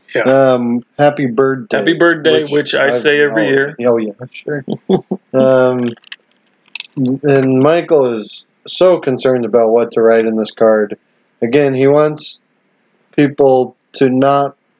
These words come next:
Speaker 2: be scared of downsizing, but also really overthinks it, it seems like.
Speaker 1: <laughs>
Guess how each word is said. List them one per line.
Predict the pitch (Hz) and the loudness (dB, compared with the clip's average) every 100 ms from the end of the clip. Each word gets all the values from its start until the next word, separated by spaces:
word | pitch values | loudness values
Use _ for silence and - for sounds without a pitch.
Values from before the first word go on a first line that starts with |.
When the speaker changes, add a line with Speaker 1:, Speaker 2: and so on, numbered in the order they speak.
| _ _ | _ _
Speaker 2:
be | 135 131 127 123 120 | 0 4 4 4 2
scared | 117 - 143 175 180 | 0 0 2 2 0
of | 165 | 0
downsizing, | 180 180 175 185 175 170 175 175 170 - _ _ _ _ - | 0 2 0 2 2 0 -2 -2 -2 -8 _ _ _ _ -2
but | 135 139 | 2 4
also | 151 151 - 143 135 127 120 113 | 2 0 0 2 2 0 -4 -2
really | 139 180 156 135 | 2 2 4 2
overthinks | 120 107 110 - 127 113 - | 2 -2 -6 -2 -2 -2 -2
it, | 107 | -2
it | 107 - | -2 -6
seems | 120 110 107 | -4 -2 0
like. | 110 107 - _ - | 0 -2 -8 _ -4
Speaker 1:
<laughs> | 151 139 - 143 | -4 -4 -6 -6